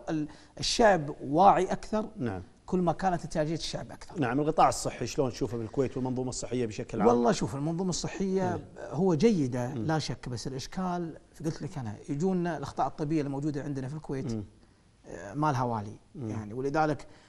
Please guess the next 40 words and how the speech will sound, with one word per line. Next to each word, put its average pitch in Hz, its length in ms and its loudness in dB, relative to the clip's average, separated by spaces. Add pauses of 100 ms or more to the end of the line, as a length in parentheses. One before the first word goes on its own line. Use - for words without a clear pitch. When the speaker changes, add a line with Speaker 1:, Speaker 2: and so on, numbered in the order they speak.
(140)
Speaker 1:
تجد، 143 340 0 (260)
آه، 82 420 -8
خطأ 160 340 -2
طبي 135 400 -2
في 139 100 -12
فلان 156 360 2
توفاه 139 380 -6
الله 131 140 -4
سبحانه 117 240 -8
وتعالى، 107 260 -8
خطأ 156 260 -4
طبي 143 280 -4
Speaker 2:
مم. 131 60 -6
Speaker 1:
في 139 80 -4
كذا 151 240 -2
تو-، 135 160 -8 (720)
طيب، 139 180 -2
من 208 100 2
يحاسب 151 400 -2
مثل 123 140 -8
هؤلاء؟ 110 380 -8 (220)
تقول 156 160 2
لي: 151 60 6
"والله 143 160 4
يحالون 135 340 -2
للنيابة"، 127 420 -2
صح، - 220 -6
بس 147 180 -6
يمكن 147 160 -6
يدق 135 160 -6
طيارته 151 380 -2
ويمشي. 165 320 -4 (480)
هل 202 180 2
في 202 120 2
قانون 180 360 2
يج-، 147 220 0
يمنع 185 340 4
مثل 139 220 -6
هذه 147 160 -2
الأخطاء؟ 151 380 -6